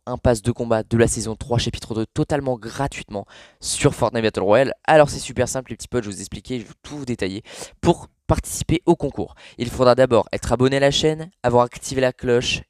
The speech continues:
et avoir mis le like sous cette vidéo. D'accord ? Voilà, si vous n'êtes pas abonné à la chaîne et que vous n'avez pas activé la cloche, mis votre like sous cette vidéo, vous ne pourrez pas gagner.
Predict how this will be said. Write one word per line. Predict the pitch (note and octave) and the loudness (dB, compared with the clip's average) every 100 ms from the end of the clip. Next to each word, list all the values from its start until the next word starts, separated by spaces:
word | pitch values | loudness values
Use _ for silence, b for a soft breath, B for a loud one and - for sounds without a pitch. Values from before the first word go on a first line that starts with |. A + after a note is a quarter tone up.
| _ | _
et | B2 | 2
avoir | A#2+ A2 G#2+ | 4 4 2
mis | B2+ | 2
le | G#2+ | 2
like | G#2 B2 - | 2 0 -4
sous | G2+ C3 | -8 -6
cette | - G#2+ | -4 -4
vidéo. | A2 C3 A#2+ F2+ - b b b | -6 -2 0 -2 -6 b b b
D'accord ? | A#2 D3 C#3+ | 2 4 4
Voilà, | A#2 G2 | 2 -2
si | - | -4
vous | G2 | -8
n'êtes | G2+ | -4
pas | D#3+ | 0
abonné | C#3 C3+ B2+ | 2 0 0
à | |
la | B2 | -2
chaîne | B2 | -4
et | G#2+ | -8
que | |
vous | F#2 | -6
n'avez | F#2 | -4
pas | C3+ | -4
activé | - | -4
la | A2 | -8
cloche, | A#2+ G#2 - B B | -6 -6 -8 B B
mis | B2 | -4
votre | A#2+ A2+ A2+ | -2 0 0
like | G#2+ | -2
sous | - | -2
cette | G#2 | -8
vidéo, | G2 B2+ | 0 0
vous | A#2+ | 0
ne | G#2+ | 0
pourrez | A#2 G#2 | 2 4
pas | C#3 | 4
gagner. | B2 G2+ | 0 -4